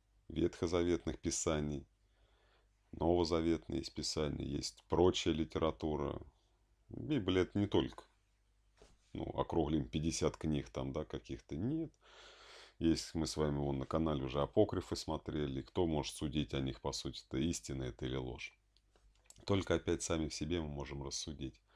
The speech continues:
Есть и художественная литература разных людей. Вот поэтому и всё, и истина, она везде промелькивает.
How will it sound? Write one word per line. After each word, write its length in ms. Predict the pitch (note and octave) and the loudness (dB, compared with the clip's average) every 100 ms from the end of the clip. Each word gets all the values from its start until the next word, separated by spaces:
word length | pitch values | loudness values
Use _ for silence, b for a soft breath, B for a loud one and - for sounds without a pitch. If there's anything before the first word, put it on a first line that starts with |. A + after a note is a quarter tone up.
| B B B B B | B B B B B
Есть 340 | F2+ G2 - C#2+ | 0 0 -2 -2
и 220 | C2+ C2+ | -2 -4
художественная 640 | - D2 F2 E2+ - D#2+ | -6 -2 0 -2 -6 -6
литература 640 | D2 D2 D2 - C#2+ C2+ | -6 -4 -6 -4 -4 -4
разных 400 | C#2 C#2 C#2+ - | -4 -4 -8 -12
людей. 420 | C2 B1+ C2 C2 - _ | -12 -10 -10 -10 -14 _
Вот 200 | - - - | -18 -18 -14
поэтому 560 | D2+ D2+ - D2+ D2 D2 - | -14 -12 -12 -12 -12 -16 -10
и 140 | - | -10
всё, 320 | - A#2 A2 | -2 0 0
и 280 | - F#2+ B2 | 0 2 2
истина, 380 | A2 - F2+ E2 | 0 -2 -2 0
она 340 | F2 E2 C#2+ D2+ | 0 -2 -4 -4
везде 360 | F2 F2 D2+ | -2 0 -2
промелькивает. 760 | C#2 C#2 D#2 C#2+ C2 - C2 B1 | -4 -4 -2 -2 -6 -10 -10 -12